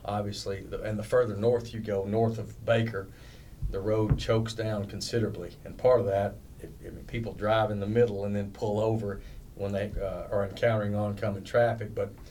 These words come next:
part of that, I think, now is the vehicles are much larger. But I was told in the original city plan that that was meant for a back alley,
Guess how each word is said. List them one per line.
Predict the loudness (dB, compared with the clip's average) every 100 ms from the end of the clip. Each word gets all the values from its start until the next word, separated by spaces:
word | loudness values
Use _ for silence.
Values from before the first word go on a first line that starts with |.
| -16 -16 -18 4
part | 6 8
of |
that, | 4 -2 -6 -8
I |
think, | -6 -6 -2
now | 2 2 2
is | 0
the | -6 -10 -16 -4
vehicles | 2 2 0 -2
are |
much | 0 0 0
larger. | 0 2 0 -4 -4 -12 -18 -20 -10 0
But | 2
I |
was | 2 4
told | 4 4 2
in |
the | -2
original | -2 0 0 0
city | -4 -2 -2 -4
plan | -2 0 0
that | -2
that | -2 -2
was | -2 -2
meant | -2 -2
for | -6
a | 0
back | 2 2 0
alley, | 2 2 2 -2